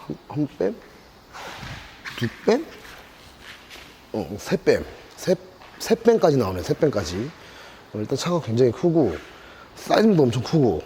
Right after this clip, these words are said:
예. 근데 이 차 같은 경우에는 이렇게 딱 열면은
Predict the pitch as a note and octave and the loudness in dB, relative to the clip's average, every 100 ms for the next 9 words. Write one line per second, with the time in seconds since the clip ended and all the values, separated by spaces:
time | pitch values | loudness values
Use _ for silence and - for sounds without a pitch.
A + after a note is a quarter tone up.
0 | - G#2 F#2+ D#2+ - D#3+ C#3 B2 E3 F3+ | -4 -2 -2 -4 0 4 4 4 4 6
1 | E3 D#3+ E3 F#3+ G3+ - - - - - | 6 8 8 6 4 -2 -18 -10 -8 -6
2 | - - D#3+ F3 - F3+ D3 B2+ D3 G3 | -2 0 0 -2 0 4 4 6 6 6
3 | B3 | 4